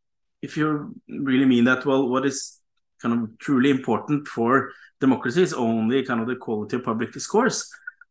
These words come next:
then there's nothing stopping you from using what we call the deliberative component measure and calling that kind of true democracy <laughs> or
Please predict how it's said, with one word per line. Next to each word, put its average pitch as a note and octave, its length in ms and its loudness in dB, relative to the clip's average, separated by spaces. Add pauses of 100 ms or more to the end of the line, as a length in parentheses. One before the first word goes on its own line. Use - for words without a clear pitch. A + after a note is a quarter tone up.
then C#3 100 0
there's C#3+ 160 2
nothing D#3 240 2
stopping B2 320 0
you A#2 140 6
from A#2 240 2
using G#2+ 500 0
what A#2 180 -4
we A2 100 -4
call A2 200 -6
the A2 100 -4
deliberative A2 560 0
component G#2 640 -4 (120)
measure B2+ 460 2
and C#3+ 140 2
calling A2+ 340 -2
that G2+ 180 -2 (160)
kind G2 140 -10
of - 280 -14 (140)
true G#2+ 180 -2
democracy G#2 580 2
<laughs> A2+ 40 6
or G2+ 180 2